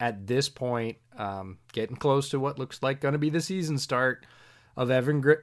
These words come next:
uh, Everson Griffin's caliber for a one-year flyer of five point three million, when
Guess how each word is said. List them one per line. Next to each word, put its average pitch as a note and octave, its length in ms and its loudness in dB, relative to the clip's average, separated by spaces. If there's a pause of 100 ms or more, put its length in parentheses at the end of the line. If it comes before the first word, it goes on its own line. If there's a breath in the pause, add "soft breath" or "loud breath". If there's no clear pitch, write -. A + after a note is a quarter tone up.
uh, A#2+ 220 2
Everson C#3 320 0
Griffin's B2+ 320 -2
caliber A2 640 4
for G#2 520 -4 (140)
a A2 100 0
one-year A2+ 800 0
flyer A#2 600 2
of G2 140 -10
five G#2+ 320 0
point G#2 260 -8
three G#2+ 200 -8
million, G2+ 480 -6 (480 soft breath)
when G#2+ 640 -2